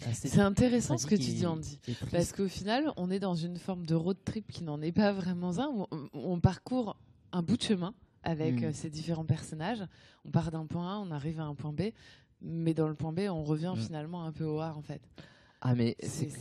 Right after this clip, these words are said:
Speaker 2: c'est
Speaker 3: en fait, ce qui est, en fait, on, on démarre d'une situation,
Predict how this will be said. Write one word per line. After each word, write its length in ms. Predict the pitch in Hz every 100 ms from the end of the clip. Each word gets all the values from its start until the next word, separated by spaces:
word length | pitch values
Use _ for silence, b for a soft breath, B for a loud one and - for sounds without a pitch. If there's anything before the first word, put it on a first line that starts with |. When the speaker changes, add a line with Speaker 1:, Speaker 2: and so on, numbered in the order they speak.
| -
Speaker 2:
c'est 140 | 151
Speaker 3:
en 60 | 143
fait, 240 | 165 160
ce 140 | -
qui 140 | - 127
est, 120 | 113 - -
en 60 | 117
fait, 380 | 139 135 - -
on, 160 | 117 110
on 60 | 120
démarre 300 | 117 139 160
d'une 140 | 131 123
situation, 520 | - - 123 - 156